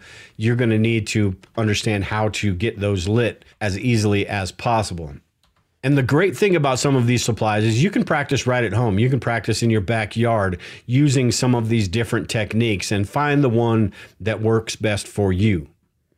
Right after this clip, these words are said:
So now we come to first aid supplies and medications.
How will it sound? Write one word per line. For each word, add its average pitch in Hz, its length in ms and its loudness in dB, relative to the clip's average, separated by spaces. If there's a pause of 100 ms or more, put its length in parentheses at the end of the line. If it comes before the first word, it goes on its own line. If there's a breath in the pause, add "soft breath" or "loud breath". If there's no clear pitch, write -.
(500)
So - 160 -4
now 208 80 4
we 208 100 4
come 170 280 2
to 156 180 2
first - 540 2
aid 170 260 4
supplies 135 680 0
and 120 320 2
medications. 113 880 -2